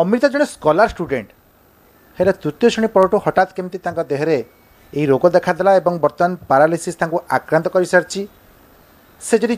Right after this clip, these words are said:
ଚାଲିବାକୁ ବି ଚାହୁଁଛନ୍ତି, ବେଡ୍ରୁ ଉଠି ଚାଲିବାକୁ ଚାହୁଁଛନ୍ତି, ତେବେ ତାଙ୍କୁ କାହାର ନା କାହାର ସାହାଯ୍ୟ ଦରକାର। ଏବଂ ଧୀରେ ଧୀରେ କଥା ମଧ୍ୟ ସେ ଠିକ୍ସେ କହିପାରୁନାହାନ୍ତି। ଏବଂ ଏ ଚିତ୍ର ତାଙ୍କୁ ପୁରସ୍କାର ମଧ୍ୟ ଦେଇଛି। ସେ ବିଭିନ୍ନ ଅନୁଷ୍ଠାନରୁ, ବିଭିନ୍ନ ବ୍ୟକ୍ତିବିଶେଷଙ୍କଠାରୁ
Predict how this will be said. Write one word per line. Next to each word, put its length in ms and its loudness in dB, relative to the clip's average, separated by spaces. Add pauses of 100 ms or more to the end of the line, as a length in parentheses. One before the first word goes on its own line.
(120)
ଚାଲିବାକୁ 420 4
ବି 60 -8
ଚାହୁଁଛନ୍ତି, 460 -4 (120)
ବେଡ୍ରୁ 280 -2
ଉଠି 140 -8 (100)
ଚାଲିବାକୁ 380 2
ଚାହୁଁଛନ୍ତି, 520 -4 (600)
ତେବେ 220 0
ତାଙ୍କୁ 180 -2
କାହାର 320 -2
ନା 80 -6
କାହାର 240 -4
ସାହାଯ୍ୟ 320 -2
ଦରକାର। 320 -10 (560)
ଏବଂ 220 2 (140)
ଧୀରେ 180 2
ଧୀରେ 200 2 (300)
କଥା 320 0
ମଧ୍ୟ 240 2
ସେ 160 -4
ଠିକ୍ସେ 240 -10
କହିପାରୁନାହାନ୍ତି। 640 -10 (840)
ଏବଂ 220 4 (140)
ଏ 60 4
ଚିତ୍ର 380 -2 (220)
ତାଙ୍କୁ 140 -2 (100)
ପୁରସ୍କାର 440 4
ମଧ୍ୟ 240 2
ଦେଇଛି। 280 -8 (960)
ସେ 100 -10
ବିଭିନ୍ନ 400 -2 (120)
ଅନୁଷ୍ଠାନରୁ, 520 -4
ବିଭିନ୍ନ 240 0 (100)
ବ୍ୟକ୍ତିବିଶେଷଙ୍କଠାରୁ 760 0